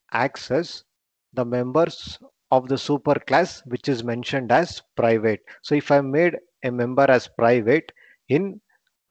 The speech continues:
uh, superclass, that cannot be accessed by subclasses. So here I've declared J as the private. So s-, since the subclass B is not able to access that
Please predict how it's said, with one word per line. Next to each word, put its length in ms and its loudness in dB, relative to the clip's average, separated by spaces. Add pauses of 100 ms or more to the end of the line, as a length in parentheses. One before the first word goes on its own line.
uh, 160 0
superclass, 800 0 (140)
that 260 0
cannot 360 2
be 80 0
accessed 600 -4
by 280 2 (460)
subclasses. 640 -2
So 100 -4
here 220 2
I've 120 0
declared 480 -2
J 400 0 (380)
as 200 0
the 100 -2 (120)
private. 540 2 (240)
So 160 -2
s-, 260 -8
since 560 -2 (180)
the 120 -6
subclass 760 2 (200)
B 300 -2 (440)
is 140 -4
not 280 0
able 260 0
to 100 0
access 640 -2
that 240 0